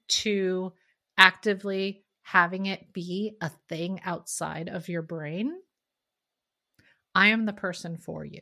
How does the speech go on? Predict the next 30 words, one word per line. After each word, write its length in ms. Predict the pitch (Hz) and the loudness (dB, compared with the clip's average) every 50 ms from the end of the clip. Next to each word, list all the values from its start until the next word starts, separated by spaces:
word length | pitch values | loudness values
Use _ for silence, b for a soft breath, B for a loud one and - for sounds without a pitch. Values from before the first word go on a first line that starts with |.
| - _ | -12 _
And 140 | - 196 202 | 2 6 6
if 100 | 202 202 | 6 6
you 160 | 220 220 202 | 6 4 4
are 200 | 202 202 202 202 | 6 6 6 6
looking 340 | 196 196 185 180 - 175 170 | 4 2 0 0 -2 -4 -4
for 240 | 165 - 165 147 147 | -4 -4 -4 -4 -4
a 60 | 147 | -6
coach 460 | - - 147 - - - - - - - - - | -6 -8 -10 -10 -10 -10 -8 -8 -8 -8 -8 -6
to 120 | - 185 | -4 -4
work 300 | 165 165 160 151 156 - | -2 -2 -4 -4 -4 -8
with 220 | - 151 - - 160 | -12 -14 -12 -10 -10
you 120 | 156 147 | -10 -8
on 280 | - 156 143 143 151 139 | -8 -10 -10 -8 -8 -8
that, 260 | 135 123 73 - - _ _ _ _ _ _ _ _ _ _ _ _ | -8 -10 -10 -12 -16 _ _ _ _ _ _ _ _ _ _ _ _
check 260 | - - 180 156 - | 0 0 0 2 0
out 140 | 160 165 - | 0 -2 -2
the 60 | - | -4
show 200 | 220 - - 202 | -4 -2 0 0
notes 320 | 190 180 180 180 175 170 - - | 0 0 -2 -4 -6 -8 -10 -4
or 140 | - 180 175 | -2 0 0
visit 400 | 165 165 160 - 175 165 165 - | 0 0 -2 0 -2 -4 -4 -4
the 80 | - 180 | -8 -8
creative 280 | 175 - 190 185 180 | -4 -2 -4 -4 -4
pivot 300 | 180 - 180 170 165 - | -4 -6 -6 -6 -6 -4
dot 180 | - 170 160 - | -4 -4 -4 -4
com 360 | - - 160 151 151 143 - - | -8 -10 -8 -8 -8 -10 -10 -8
and 180 | 175 165 147 | -8 -6 -6
schedule 720 | - - - - - - 165 156 151 - 165 156 151 - - | -6 -8 -10 -14 -2 -2 -2 -2 0 -4 -6 -6 -6 -6 -6
a 60 | 175 | -10
call. 520 | 170 - - 147 139 143 143 135 151 - | -10 -8 -8 -8 -8 -8 -10 -10 -12 -14